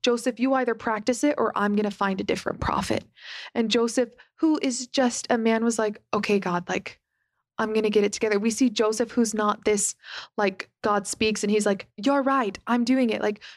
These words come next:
Joseph, who questions just as much as any other seventeen-year-old boy is gonna question. It suddenly becomes real, and it becomes maybe not necessarily okay because that is so foreign to us, but at least I know now.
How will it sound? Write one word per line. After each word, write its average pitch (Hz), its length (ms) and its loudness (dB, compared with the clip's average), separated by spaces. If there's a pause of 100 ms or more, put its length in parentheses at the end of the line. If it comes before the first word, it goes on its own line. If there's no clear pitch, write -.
(100)
Joseph, 285 320 2
who 285 120 2
questions 247 640 0
just 294 380 0
as 247 100 0
much 240 300 2
as 226 240 0
any 240 260 0
other 226 220 2
seventeen-year-old 220 720 0
boy 196 160 2
is 185 100 0
gonna 208 180 0
question. - 600 -2 (460)
It 254 140 0
suddenly 285 400 -2
becomes 269 540 2 (140)
real, 254 480 0
and 233 100 0
it - 120 -2
becomes 240 420 2 (280)
maybe 339 280 6
not 311 160 0
necessarily 262 560 2
okay 233 300 2
because 240 320 0
that 208 220 0
is 214 300 4
so 240 180 2
foreign 208 420 0
to 269 180 0
us, 294 240 0 (400)
but 262 100 0
at 254 160 0
least 247 380 0
I 262 100 2
know 196 300 0
now. - 420 -2